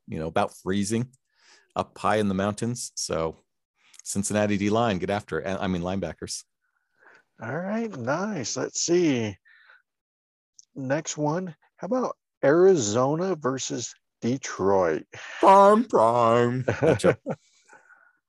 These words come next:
Speaker 2: Yeah.
Speaker 1: What do you, what do you like about the
Speaker 2: Ari-
Speaker 1: Arizona linebackers?
Speaker 2: <sighs> They just been getting after it, but more or less, I like it just because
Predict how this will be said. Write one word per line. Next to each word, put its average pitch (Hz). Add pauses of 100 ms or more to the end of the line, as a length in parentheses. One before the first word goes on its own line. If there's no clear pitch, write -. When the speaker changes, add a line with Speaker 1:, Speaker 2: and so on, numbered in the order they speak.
(1300)
Speaker 2:
Yeah. 104
Speaker 1:
What -
do 139
you, -
what 139
do 156
you 156
like 135
about 120
the 165
Speaker 2:
Ari- 180
Speaker 1:
Arizona 104 (180)
linebackers? 87
Speaker 2:
<sighs> - (720)
They 165
just 208
been 180 (240)
getting 151
after 170
it, 170
but 127
more 151
or -
less, 156 (180)
I 135
like 143
it 139
just 120
because 110